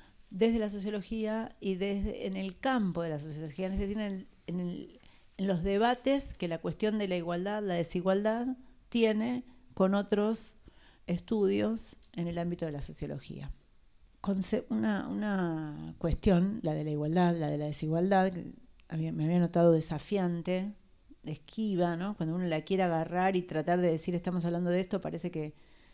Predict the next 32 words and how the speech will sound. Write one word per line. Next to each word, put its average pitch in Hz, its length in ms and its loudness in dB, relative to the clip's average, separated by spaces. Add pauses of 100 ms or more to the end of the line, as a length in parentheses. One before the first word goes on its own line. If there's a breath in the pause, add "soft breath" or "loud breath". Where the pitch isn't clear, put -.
(680 soft breath)
que 175 80 -12
se 165 100 -8
escapa, 185 460 0
es 196 120 -2
una, 165 380 -4 (460)
un - 180 -14
concepto 165 440 2
polémico, 175 840 4 (240)
que 214 320 2
según 226 480 -2 (240)
desde 175 260 0
donde 214 220 -2
se 220 100 -2
lo 214 80 2
aborde, 233 680 0 (260)
puede 208 300 4
tener 190 260 -6
significados 170 560 -6
distintos 220 760 -6 (320 loud breath)
y 185 80 -4
además 202 260 0
puede 233 260 0
confundirnos. 175 720 -2
Podemos 202 360 -2
creer 185 260 -4
que 185 80 -8
estamos 185 340 -8
hablando 170 380 -6
de 151 60 -8
la 147 120 -6
misma 202 400 -8
cosa 208 540 -10